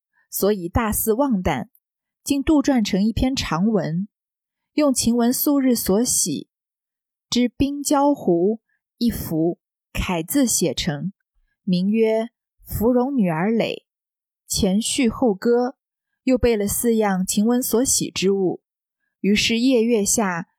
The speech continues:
命那小丫头捧至芙蓉花前，先行礼毕，将那诔文系挂于芙蓉枝上，乃泣涕念曰，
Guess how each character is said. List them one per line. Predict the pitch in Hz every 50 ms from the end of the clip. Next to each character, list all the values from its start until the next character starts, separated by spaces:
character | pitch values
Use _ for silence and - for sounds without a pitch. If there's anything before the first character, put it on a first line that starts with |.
| _ _ _ -
命 | 285 294 269
那 | 254 233
小 | 226 - 202 156 165
丫 | 214 240 254 262 269
头 | - - 226 185 165 -
捧 | - - - 165 170
至 | - 240 233
芙 | - - 175
蓉 | 185 196 202 220
花 | - 247 240 262
前， | 262 - - - 110 131 170 - - _ _ _ _ _ _ _ _ _ _ _ _
先 | - - - 247 240 247 254
行 | 254 - - 202 220
礼 | 269 254 202 - 131 -
毕， | - 240 226 185 - - _ _ _ _ _ _ _ _ _ _ _ _
将 | - 294 294
那 | 302 285 254
诔 | 226 190 175 160 156
文 | 156 160 156 160 165 190 214 247 -
系 | _ - 269 269
挂 | 262 - 262 233
于 | 196 202 214
芙 | - - 196 208
蓉 | 208 196 202 220
枝 | - - 254 269 262
上， | - - 220 143 - - _ _ _ _ _ _ _ _ _ _ _ _
乃 | 208 190 185 170 165 151 147 - - _ _ - - _ _ _ _ _ _ _ _
泣 | - - - - 294 277 220
涕 | 202 - - - - 269 233 190
念 | 180 190 190 175 160 160 156
曰， | 156 160 160 160 175 -